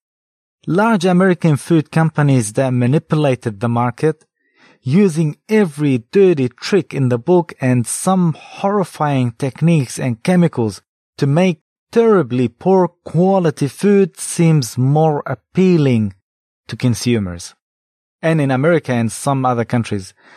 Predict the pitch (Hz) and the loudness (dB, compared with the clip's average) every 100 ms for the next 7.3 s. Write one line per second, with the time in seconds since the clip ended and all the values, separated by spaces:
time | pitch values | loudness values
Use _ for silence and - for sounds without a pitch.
0 | _ - 117 113 120 123 123 151 143 127 | _ -4 -2 0 -2 -2 -2 -2 -2 -4
1 | 107 95 - - 180 - - - 151 160 | -6 -8 -10 -2 -2 -2 -10 -10 -4 -2
2 | 151 - - 143 _ - - 156 - 113 | -2 -4 -4 -6 _ -14 -8 -6 -4 -4
3 | 110 95 _ _ _ - 117 135 123 123 | -4 -8 _ _ _ -4 -2 0 0 -2
4 | 120 110 - _ _ - 120 123 123 120 | -2 -4 -12 _ _ -6 -4 -2 -2 -2
5 | 110 - 120 101 110 - 110 - 101 - | -2 -4 -6 -4 -6 -2 -4 -4 -8 -10
6 | - 139 110 - _ _ 123 160 147 151 | -4 -2 -2 -4 _ _ -8 -4 0 0
7 | 117 - | -2 -8